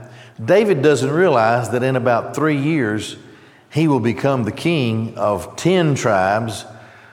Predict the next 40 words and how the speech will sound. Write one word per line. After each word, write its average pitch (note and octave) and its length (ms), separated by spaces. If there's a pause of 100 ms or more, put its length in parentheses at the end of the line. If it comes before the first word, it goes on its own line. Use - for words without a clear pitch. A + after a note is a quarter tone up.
(140)
uh, G2+ 320
of, G2+ 420
uh, G#2 360
of G2 100
several, D#3 560
of - 280
several F3 360
tribes, G#2 520
and A#2 140
then B2+ 140
others C3 400
will A2 140
join G#2+ 600 (600)
a G2+ 80
short B2+ 320
time A#2 280
later, B2+ 320
and G#2 160
he'll C3+ 200
be B2 140
the F#2+ 100
king C3 340
of G2 80
the G2 100
whole A#2 640 (680)
Israelite A#2+ 580
nation. C3+ 300
He - 40
can't, E3 200
he E3 80
doesn't, D#3 320
he D3 80
doesn't D3+ 340
know E3+ 200
that. E2 260 (840)
And A2 140
he's B2 200
despondent, A2 760
he's G2 200
tired F2+ 680